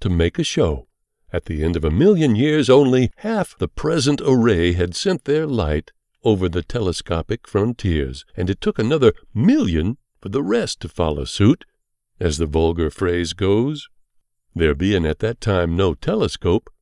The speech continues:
their advent was not observed. For three hundred years now, the Christian astronomer has known that his deity didn't make the stars in those tremendous six days,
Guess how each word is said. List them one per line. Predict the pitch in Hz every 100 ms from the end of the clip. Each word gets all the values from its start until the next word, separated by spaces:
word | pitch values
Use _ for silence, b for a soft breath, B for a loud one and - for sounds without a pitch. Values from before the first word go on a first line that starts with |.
| _ _ -
their | 80 73
advent | 101 117 85 85 85 - _ _
was | 104 -
not | 98 73 82
observed. | 90 123 160 82 64 58 _ _ _ _ _ _ _ _ _ _ _ _ _ _ _ _
For | 92 78 65
three | - 233 247 175
hundred | 92 147 139 170 120
years | 147 160 85 73
now, | 78 73 92 143 - _
the | -
Christian | - 233 214 - 95
astronomer | 85 - 214 220 85 107 156 _
has | - 87
known | 95 123 104 101 123
that | 87
his | 82 87 87 78
deity | 87 170 85 90 98 - -
didn't | 104 202 92 95 -
make | 95 90 -
the |
stars | 120 - 160 78 76 78
in | 85 78
those | 82 78
tremendous | - 92 87 90 82 76
six | - 98 -
days, | 101 85 80 156 185